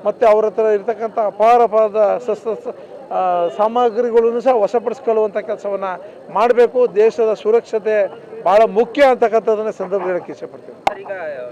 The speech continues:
Speaker 2: ಇಂಟೆಲಿಜೆನ್ಸ್ ಪೂರ್ತಿ, ಆ, ವಿಫಲಗೊಂಡಿದೆ. ಪ್ರಧಾನಮಂತ್ರಿ ಅವರು ಇದಕ್ಕೆ, ಆ, ಅನರ್ಹರಲ್ಲ,
Speaker 1: ನೋಡಿ,
Speaker 2: ಅವರೇ ನೇರ ಕಾರಣ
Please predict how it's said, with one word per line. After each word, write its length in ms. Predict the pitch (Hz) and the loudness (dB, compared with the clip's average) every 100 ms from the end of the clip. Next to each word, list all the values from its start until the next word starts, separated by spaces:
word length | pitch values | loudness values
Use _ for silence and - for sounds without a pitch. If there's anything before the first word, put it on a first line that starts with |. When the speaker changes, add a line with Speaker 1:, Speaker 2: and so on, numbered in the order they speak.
| 120 | -18
Speaker 2:
ಇಂಟೆಲಿಜೆನ್ಸ್ 500 | - 214 208 202 196 | -18 -18 -16 -16 -18
ಪೂರ್ತಿ, 760 | - - 202 233 208 220 196 165 | -20 -20 -18 -18 -18 -18 -16 -12
ಆ, 60 | 151 | -10
ವಿಫಲಗೊಂಡಿದೆ. 1300 | 151 143 139 135 - 185 170 165 160 151 147 - 135 - | -10 -12 -16 -18 -16 -16 -16 -16 -14 -12 -12 -14 -20 -16
ಪ್ರಧಾನಮಂತ್ರಿ 640 | 160 185 202 196 202 185 | -14 -14 -16 -16 -18 -16
ಅವರು 520 | 185 180 185 170 160 | -16 -16 -14 -14 -14
ಇದಕ್ಕೆ, 420 | 156 165 202 170 | -16 -16 -14 -12
ಆ, 260 | 151 127 127 | -10 -12 -14
ಅನರ್ಹರಲ್ಲ, 760 | 117 123 - 180 202 175 165 | -16 -18 -16 -14 -12 -10 -6
Speaker 1:
ನೋಡಿ, 180 | 208 220 | 0 4
Speaker 2:
ಅವರೇ 220 | 220 226 | 6 6
ನೇರ 140 | 196 233 | 2 -6
ಕಾರಣ 300 | - 202 | -12 -12